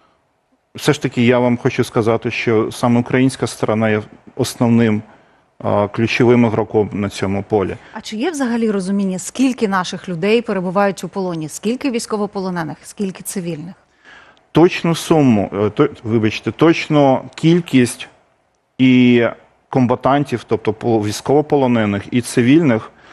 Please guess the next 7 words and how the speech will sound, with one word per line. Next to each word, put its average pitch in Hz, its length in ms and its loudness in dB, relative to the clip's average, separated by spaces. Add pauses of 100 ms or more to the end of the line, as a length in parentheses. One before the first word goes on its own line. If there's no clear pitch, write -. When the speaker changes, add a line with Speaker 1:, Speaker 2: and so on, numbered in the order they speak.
(200)
Speaker 1:
очевидно, 156 560 2
вам 131 200 4
ніхто 123 340 2
не 127 120 4
зможе 117 380 2
сказати 110 540 -2
точно. - 480 -2